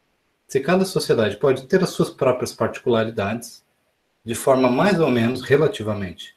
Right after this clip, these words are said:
independente um do outro, tá? Se isso é verdade pro mesmo tempo, isso também é verdade pra tempos diferentes. E tempos diferentes da mesma sociedade, tá? Então, se a gente falar sobre o direito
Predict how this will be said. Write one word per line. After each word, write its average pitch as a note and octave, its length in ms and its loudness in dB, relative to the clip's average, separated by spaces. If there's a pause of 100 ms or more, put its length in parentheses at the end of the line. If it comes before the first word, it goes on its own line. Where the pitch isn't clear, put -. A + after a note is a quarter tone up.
independente C3 720 2
um A#2 100 -4
do G2+ 100 -4
outro, - 360 -8 (2000)
tá? - 200 -16
Se - 160 0
isso D#3+ 160 4
é C3+ 40 6
verdade A#2+ 420 6
pro A2 140 0
mesmo A#2+ 320 0
tempo, - 440 -8 (880)
isso D#3 180 -2
também D3+ 220 2
é - 20 2
verdade D3 380 2
pra C#3 160 0
tempos E3+ 400 2
diferentes. F#2 680 -10 (440)
E A#2+ 60 -10
tempos F3 440 4
diferentes G#2 720 -6 (420)
da C3 200 2
mesma B2 400 2
sociedade, G2 680 -4 (880)
tá? - 160 -18 (300)
Então, C#3 440 2
se - 140 2
a C3 40 6
gente D3 140 -4
falar C#3+ 200 2
sobre C3 260 -2
o B2+ 60 -2
direito C3+ 680 0